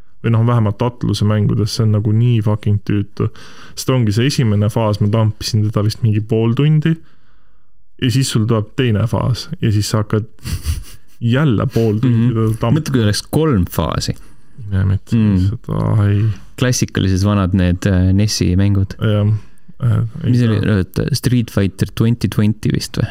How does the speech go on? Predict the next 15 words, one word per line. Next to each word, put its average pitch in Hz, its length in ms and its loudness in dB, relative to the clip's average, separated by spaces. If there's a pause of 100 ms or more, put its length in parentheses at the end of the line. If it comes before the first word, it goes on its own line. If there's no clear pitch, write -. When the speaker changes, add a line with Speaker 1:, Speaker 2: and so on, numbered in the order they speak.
(120)
Speaker 1:
Vist 113 240 -2
jah. 110 140 2 (240)
Speaker 2:
Oli 92 240 2
mingi 90 220 2
sihuke 92 600 2 (360)
haige. 98 500 0 (960)
Speaker 1:
Ei. 113 160 0
Speaker 2:
Õnneks 110 240 2
ei 107 60 2
ole 107 80 2
ise 107 140 2
mänginud. 104 360 2
Speaker 1:
Ei, 104 260 0
ei 104 200 0
taha. 98 280 0